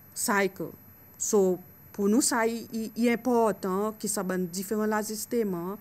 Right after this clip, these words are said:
lè son lè tan arive, i bezwen arive. E nou la, Bank Santral, nou, nou la pou fè si, ki sa kominikasyon y pase, ki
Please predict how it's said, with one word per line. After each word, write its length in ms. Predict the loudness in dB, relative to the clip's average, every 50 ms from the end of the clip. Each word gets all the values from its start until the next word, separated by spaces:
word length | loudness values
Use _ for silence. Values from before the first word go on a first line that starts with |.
| -14 -20 -20 -8
lè 220 | -2 0 2 2 2
son 240 | 2 0 0 0 0
lè 80 | -2 -2 -2
tan 180 | -4 -4 -2 -2
arive, 500 | -2 -2 -2 -4 -4 -6 -6 -6 -6 -6 -6 -8
i 80 | -8 -4
bezwen 640 | -2 0 0 0 -2 -4 -4 -4 -2 -2 -2 -4 -6 -8 -14 -20 -20 -20 -20 -20 -18 -16 -14 -12 -12 -12 -14 -16 -18 -20 -20 -20 -20 -6 -2
arive. 600 | 0 0 2 2 0 0 -2 -2 -2 -2 -2 -2 -4 -8 -14 -20 -20 -20 -20 -20 -20 -20 -20 -4 2 4
E 140 | 4 4 4 0 -12 -20 -20 -20 -20 -14 -6
nou 220 | 0 2 4 4 4
la, 80 | 4
Bank 160 | 2 2 0
Santral, 320 | 0 0 0 0 0 0 0
nou, 240 | 2 2 0 0 -2 -4 -8 -4 0
nou 240 | 2 4 6 6 6
la 160 | 6 4 2
pou 160 | 0 -2 -6 -4
fè 220 | -2 -2 -2 -2
si, 400 | -2 -4 -6 -6 -6 -6 -6 -8 -8 -8
ki 80 | -10 -8
sa 160 | -8 -8 -6
kominikasyon 720 | -4 -4 -2 -2 -2 -2 -2 -2 -4 -4 -4 -4 -4 -4
y 40 | -4
pase, 480 | -4 -6 -6 -6 -6 -8 -8 -8 -6 -6 -8 -10 -14 -20 -20 -20 -20 -20 -20 -20 -20 -20 -20 -20 -12
ki 380 | -6 -4 -2 0 0 -2 -4